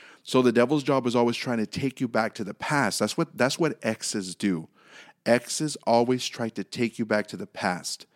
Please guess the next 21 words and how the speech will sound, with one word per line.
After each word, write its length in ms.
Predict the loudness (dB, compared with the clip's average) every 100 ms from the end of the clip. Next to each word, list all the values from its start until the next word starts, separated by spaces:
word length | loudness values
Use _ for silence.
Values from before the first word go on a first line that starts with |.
| _ _ -20 -20 _ 0
Exes 420 | 0 0 -4 -4
always 380 | 0 2 2 0
try 240 | -4 -4
to 160 | -2 -4
hold 560 | -4 -2 0 2 0 -4
you 180 | -4
back. 380 | -2 -2 -4 -2
They 120 | 2
don't 260 | 4 4 4
want 320 | 2 2 -2
you 60 | -8
to 140 | -6
succeed. 640 | -6 -6 -6 -4 -2 -2 0
They 80 |
don't 200 | 2 2
want 320 | 0 0 -2 -4
you 60 |
to 80 | -4
be 240 | -2 -2
a 40 | -2
better 420 | -2 0 0